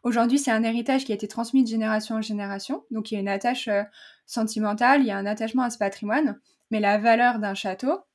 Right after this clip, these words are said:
c'est presque un peu un héritage empoisonné. C'est un petit peu comme, euh,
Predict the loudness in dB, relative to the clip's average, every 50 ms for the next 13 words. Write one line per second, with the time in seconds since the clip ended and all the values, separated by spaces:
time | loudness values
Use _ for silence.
0 | _ _ _ _ _ _ _ _ _ -20 -16 -14 -14 -4 -4 -4 -2 -2 -4 -4
1 | -2 2 2 2 2 2 0 -2 -2 -2 -4 0 0 0 0 0 -4 -4 -4 -4
2 | 2 4 4 4 4 2 0 -6 -6 -6 -10 -8 -8 -8 -4 -4 -4 -2 -2 -4
3 | -6